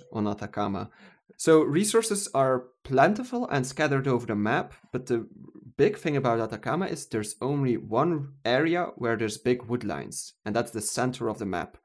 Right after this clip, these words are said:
which is also open, and you can, it has, like, um, passages through, which makes sure that you're, if you go there to cut lumber, you're also really vulnerable with your villagers.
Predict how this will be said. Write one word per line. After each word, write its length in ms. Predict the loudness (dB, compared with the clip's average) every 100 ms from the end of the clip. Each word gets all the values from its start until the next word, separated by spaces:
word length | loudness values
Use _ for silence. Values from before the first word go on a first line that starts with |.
| -20 -20 -8
which 180 | -4 0
is 100 | 2
also 300 | 4 4 4
open, 600 | 6 4 4 0 0 -4 _ _ -4
and 140 | -2
you 80 | 0
can, 380 | 0 0 -2 -2
it 140 | -2
has, 180 | 0 0
like, 400 | 4 2 2 -6 -4
um, 560 | 0 0 0 -2 -4 -10 _ _ _ _
passages 760 | 4 4 2 -2 0 0 -4 -8
through, 520 | -10 0 2 4 2 -6 _ _ _ _ -20 -20 _
which 320 | -2 -2 2
makes 240 | 2 2 2
sure 240 | 2 2
that 200 | 2 -2
you're, 460 | 0 4 4 4 0 -6
if 160 | -6 -4
you 80 |
go 240 | 0 2 4
there 220 | 2 2
to 460 | 0 -2 0 -2 -4
cut 220 | -2 -2 0
lumber, 440 | 0 2 0 0
you're 180 | 0 0
also 280 | 2 0 -2
really 460 | -4 0 2 2 0
vulnerable 580 | 2 0 0 -2 -4
with 180 | -6 -6
your 100 | -8
villagers. 680 | -8 -10 -10 -10 -12 -14